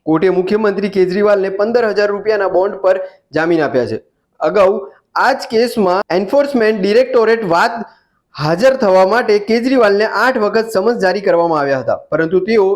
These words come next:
એક વખત પણ હાજર થયા ન હતા. કોર્ટમાંથી રાહત મળ્યા બાદ કેજરીવાલ કોર્ટમાંથી બહાર આવ્યા હતા. જો કે, ઈડી દ્વારા નોંધાયેલા બે કેસની સુનાવણી ચાલુ રહેશે. અગાઉ શુક્રવારે કેજરીવાલને દિલ્હીની રાઉસ એવન્યુ કોર્ટમાંથી ઝટકો લાગ્યો હતો.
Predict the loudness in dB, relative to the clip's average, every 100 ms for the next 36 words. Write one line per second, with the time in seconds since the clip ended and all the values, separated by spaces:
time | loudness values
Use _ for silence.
0 | -2 0 0 0 -2 -2 -2 -4 -2 -4
1 | -2 -4 0 0 0 -2 -4 -6 -8 _
2 | _ _ _ -2 0 0 -2 0 2 0
3 | 0 0 0 2 2 2 0 -2 -2 0
4 | 0 2 0 0 -2 0 0 -2 -2 -2
5 | 0 0 0 -2 -4 -6 -12 _ _ _
6 | -2 -2 0 -2 0 0 0 2 2 2
7 | 0 -2 0 0 2 0 0 0 -2 0
8 | -2 -2 -6 -2 0 0 0 -4 _ _
9 | -4 -2 0 -2 -2 -12 -18 _ _ -4
10 | 2 2 0 0 2 4 2 0 -2 0
11 | 0 2 2 0 0 0 0 2 0 0
12 | 0 0 0 0 0 2 0 0 0 0
13 | -4 -4 -4 -6 -2 0 0 2 0 0